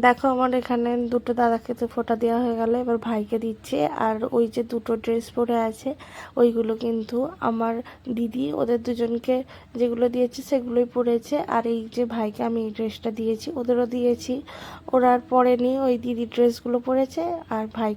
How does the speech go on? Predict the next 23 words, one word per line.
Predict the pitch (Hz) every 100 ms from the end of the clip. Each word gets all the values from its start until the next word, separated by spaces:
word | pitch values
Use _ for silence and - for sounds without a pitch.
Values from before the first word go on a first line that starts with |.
| 226
কিন্তু | 226 226 -
পরেছে। | 214 202 - 240 - - - - - - - -
তো | - 226
দেখো | 226 214 269 294 - - - - - - - - - - - -
সবাইকে | 240 226 220 247 226
তো | 247 269
কমপ্লিট | 240 240 240 240
হয়ে | 247 233 233
গেল | 233 240 233
দেয়া, | 233 226 - 240
এখনও | - 240 240
আমার | 247 254 247
অনেক | 240 240 233
ভাই | 240 240 240
আছে, | 240 247 277 - - - -
তারা | 233 233 233 233 240 - 240 247
পরে | 240 240 240
আসবে। | 226 - 240 277
আর | 262 226
এইদিকে | 226 226 220 240 247 233
মা | 226 226 240 -
ওইখানে | 240 - 233 233 233
তোড়জোড় | 247 226 - 240